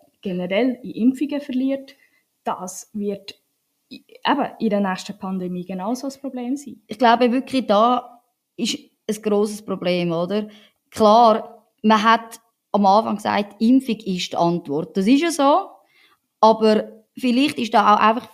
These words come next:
Speaker 2: zu viel Eifer gewesen und hat
Speaker 1: Ja,
Speaker 2: eben
Speaker 1: vielleicht
Speaker 2: fal-,
Speaker 1: auch zu viel Hoffnung.
Speaker 2: zu viel Hoffnung, falsche Versprechen
Speaker 1: Mhm.
Speaker 2: oder man hat nicht wollen genau anschauen, man hat schnell wollen die Wirkungen haben. Und jetzt eben ist es natürlich eine Frage auch in die Medizin, oder? Inwiefern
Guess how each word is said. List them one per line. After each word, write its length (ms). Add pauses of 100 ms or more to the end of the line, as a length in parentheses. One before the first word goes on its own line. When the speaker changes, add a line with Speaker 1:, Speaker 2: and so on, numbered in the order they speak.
(100)
Speaker 2:
zu 140
viel 200
Eifer 500
gewesen 400
und 160
hat 180
Speaker 1:
Ja, 60
Speaker 2:
eben 160
Speaker 1:
vielleicht 140
Speaker 2:
fal-, 140
Speaker 1:
auch 60
zu 80
viel 200
Hoffnung. 400
Speaker 2:
zu 60
viel 140
Hoffnung, 600
falsche 480
Versprechen 680
Speaker 1:
Mhm. 40
Speaker 2:
oder 140
man 140
hat 240
nicht 400 (420)
wollen 320
genau 380
anschauen, 920 (200)
man 140
hat 180
schnell 520
wollen 260
die 160
Wirkungen 540
haben. 320 (420)
Und 160
jetzt 360
eben 300
ist 120
es 100
natürlich 420
eine 80
Frage 380
auch 40
in 120
die 80
Medizin, 640
oder? 300
Inwiefern 920